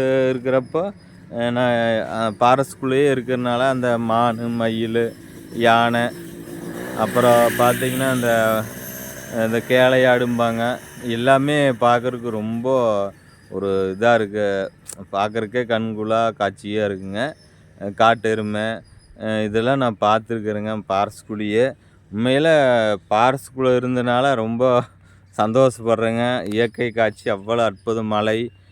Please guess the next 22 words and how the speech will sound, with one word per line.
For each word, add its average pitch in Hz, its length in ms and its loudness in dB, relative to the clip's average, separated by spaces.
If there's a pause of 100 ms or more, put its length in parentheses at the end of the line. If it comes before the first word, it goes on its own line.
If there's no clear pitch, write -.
(200)
எல்லாமே 120 500 2
நல்லாயிருக்கு. 123 440 2
ஒவ்வொரு 117 500 2
இடம் 127 520 4
சூப்பரா 113 420 -2
இருக்குங்க. 101 380 -4 (880)
நீ 95 100 -8
அப்படியே 101 420 2
நம்ம 123 240 0
வீட்டுக்கு 110 380 -4
கிளம்பலாங்க. 90 440 -6 (1600)
வீட்டுக்கு 107 520 0
வந்துட்டுங்க, 110 360 0 (320)
அவங்களுக்கு 98 500 -2
பாருங்க 98 360 0
வடை 92 300 0
கொடுத்துருக்குறேன். 92 760 -6 (640)
<laughs> 113 640 -4
வடை 101 260 0
கொடுத்து 104 520 -6 (400)
சண்டையை 98 480 0
சமாதானப்படுத்தியாச்சு. 90 1120 -6